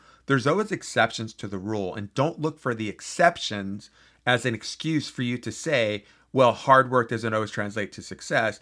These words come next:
so I'm not gonna work hard." So you don't wanna buy into that. Another thing that you'll hear about hard work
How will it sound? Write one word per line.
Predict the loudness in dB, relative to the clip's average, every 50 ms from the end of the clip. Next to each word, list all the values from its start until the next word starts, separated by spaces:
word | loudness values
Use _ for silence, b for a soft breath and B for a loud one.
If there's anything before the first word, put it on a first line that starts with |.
| b b b b b
so | b 0 0
I'm | 0 0 0
not | 0 -2 -2 -2
gonna | -4 -6 -4
work | -4 -4 -4 -4
hard." | -2 0 2 2 0 -2 -6
So | -10 -8
you | -6 -4
don't | -4 -2
wanna | -2 -2 -2
buy | 0 0 0 0
into | -2 -4 -6 -8 -8
that. | -8 -6 -8 -8 -10 -14 _ _ _ _ _ _ _ _ _ _ _ _ _ _ _ _ _
Another | -2 0 0 0 0 0
thing | -2 -2 -4 -4
that | -4 -4 -4
you'll | -4 -2
hear | 0 0 0
about | 2 2 0 -2 0
hard | 2 2 2 2 0
work | -2 -4 -2 -4 -4